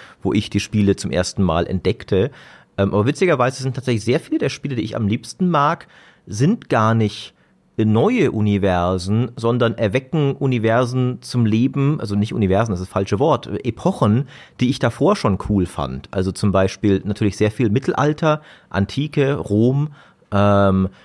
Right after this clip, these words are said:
aber auch zum Beispiel griechische Mythologie und so, Age of Mythology zum Beispiel. Ähm, das fand ich sch-,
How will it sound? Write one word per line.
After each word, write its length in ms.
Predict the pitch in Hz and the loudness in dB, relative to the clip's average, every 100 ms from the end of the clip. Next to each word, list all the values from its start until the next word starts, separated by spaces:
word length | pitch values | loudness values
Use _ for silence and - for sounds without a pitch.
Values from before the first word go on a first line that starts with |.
| _ _ | _ _
aber 220 | 104 - | -2 2
auch 120 | 113 | 0
zum 140 | - 127 | 0 0
Beispiel 340 | 107 - 107 | 0 2 0
griechische 420 | 98 117 135 117 | 2 0 0 0
Mythologie 580 | 113 113 110 101 135 160 | 0 2 2 2 0 -2
und 120 | 92 | -2
so, 140 | 92 - | 0 0
Age 160 | 101 | 0
of 80 | 98 | -2
Mythology 560 | 98 123 156 139 92 78 | -2 0 0 0 -2 -2
zum 160 | 95 | -2
Beispiel. 640 | 80 58 - - 76 67 - - | -2 -2 -6 -6 -6 -6 -8 -4
Ähm, 460 | 87 87 82 78 - _ _ - | 0 0 -2 -6 -10 _ _ -4
das 160 | 104 - | -4 -2
fand 240 | 117 107 | -2 -2
ich 80 | 123 | -6
sch-, 120 | - | -8